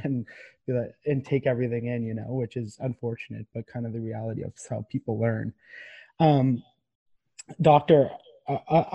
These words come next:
I'd like to n-, kind of dive into just a little bit of this, the science behind it. So, you know, when we talk about things like meditation, about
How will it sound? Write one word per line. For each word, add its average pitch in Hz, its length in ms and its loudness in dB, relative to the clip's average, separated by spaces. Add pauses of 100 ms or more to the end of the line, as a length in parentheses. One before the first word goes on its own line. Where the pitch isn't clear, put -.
I'd 160 100 8
like 202 180 8
to 220 80 8
n-, 143 480 2
kind 156 160 6
of 131 80 6
dive 131 300 8
into 127 400 4
just 233 200 0
a 262 40 4
little 160 300 8
bit 151 180 8
of 127 200 2
this, 127 280 0
the 135 180 0
science 131 560 -2
behind 110 500 -6
it. - 200 -10
So, 139 460 4 (340)
you 180 80 2
know, 185 60 4
when 190 140 2
we 254 100 0
talk 143 360 -4
about 139 280 0
things 131 240 -2
like 127 180 -4
meditation, 123 1000 -6 (400)
about 127 500 0